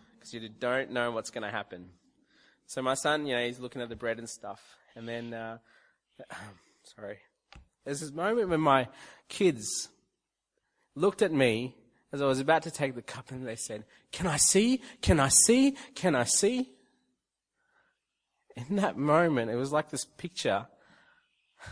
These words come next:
When people look at your lives, whether it's perfect or not perfect, there's a sense they need to say, "Can I see? Can I see?" Can they see Jesus in you?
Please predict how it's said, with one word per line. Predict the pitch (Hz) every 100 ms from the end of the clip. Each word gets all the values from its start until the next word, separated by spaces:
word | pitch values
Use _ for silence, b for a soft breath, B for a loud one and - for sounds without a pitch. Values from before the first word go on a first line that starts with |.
| B B _ _ _ b b b b _ _
When | 185 226
people | 175 208 190
look | 170 160
at | 160
your | 135
lives, | 131 135 117 95 82 - - - _ _ _ _ _ _
whether | - 190 196
it's | 170 -
perfect | _ - 160 175 208 _
or | - 127
not | 131 143
perfect, | - 120 107 - _ _ _ b b b b
there's | - 139
a | 135
sense | - 165 175 156
they | 151
need | 143 139
to | 143
say, | 123 110 _
"Can | -
I | 143
see? | 139 - - 156 101 98 b b b -
Can | - 151
I | 135
see?" | - - - 175 120 95 92 _ _ _ _ _ _ _ _ _ _ _
Can | - 156
they | 160
see | 151 160
Jesus | 147 - 151 190 160 117 -
in | 127 147 165
you? | 127 101